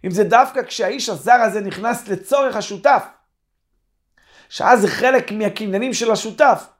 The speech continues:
או אפילו סתם כך שהוא נכנס ברשותו. המודר הנאה מחברו ויש לו מרחץ ובית הבד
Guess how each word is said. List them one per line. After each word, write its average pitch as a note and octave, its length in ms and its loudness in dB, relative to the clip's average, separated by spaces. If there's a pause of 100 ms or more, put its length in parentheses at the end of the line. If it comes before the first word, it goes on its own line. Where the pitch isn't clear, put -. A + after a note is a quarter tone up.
(160)
או D4 140 2
אפילו C#4+ 280 -6
סתם D4 320 0
כך D#3+ 160 -6
שהוא F#3 180 -8
נכנס E3+ 360 -6
ברשותו. D#3 520 -8 (2500)
המודר G#3+ 340 4
הנאה C4 500 6
מחברו B3 500 2
ויש B3 300 0
לו B3+ 100 0
מרחץ A#3+ 440 0
ובית G#3+ 300 -4
הבד A#3+ 220 4